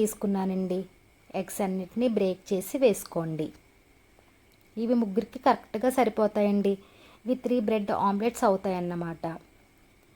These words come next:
ఇలా ఎగ్స్ అన్నీ బ్రేక్ చేసి వేసుకున్న తర్వాత ఈ ఎగ్స్‌ని విస్కర్‌తో కానీ స్పూన్తో కానీ బాగా కలిసేటట్టుగా బీట్ చేసుకోవాలి.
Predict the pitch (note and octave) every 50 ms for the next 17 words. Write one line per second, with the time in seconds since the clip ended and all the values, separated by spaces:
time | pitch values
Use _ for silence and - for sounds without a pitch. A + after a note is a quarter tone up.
0 | _ _ _ _ - A#3+ B3+ C4 C4 A#3+ - - G#3 - - - - C#4 C4 C4
1 | C4 C4 A#3+ G3+ G#3 G#3 G3+ G3 - - - G#3 G#3 G#3 - A3+ G3+ F#3+ F#3+ -
2 | - G3 F#3+ F#3 F#3+ F3+ - F#3 F3+ F3+ F3+ F3 F3 - F3+ F3 F3 F3 - -
3 | - - - _ - A3+ A3+ A3 G3+ F#3 G3 - - - - G#3+ G3+ G3 G3+ G3+
4 | G3 - - - _ _ - A3 G#3 - - B3 A#3+ B3 B3 - B3+ B3+ A#3 A3+
5 | G#3 G3 G3 G3 G3 G3 G3 - - - - - A3+ G#3+ G#3 G3 G3 G#3+ G#3 G3
6 | G3+ G3+ G#3 A3+ G#3 G3+ G#3 F#3+ F#3 F3 F3 F3+ G#3+ G#3 - A3 F#3+ F3+ - G3+
7 | F#3 - F#3 E3+ - - A3 A#3 A3 G3+ G3+ F#3+ F#3+ - - F#3 F3 F3 - -
8 | - F3 E3+ E3+ E3+ E3+ E3+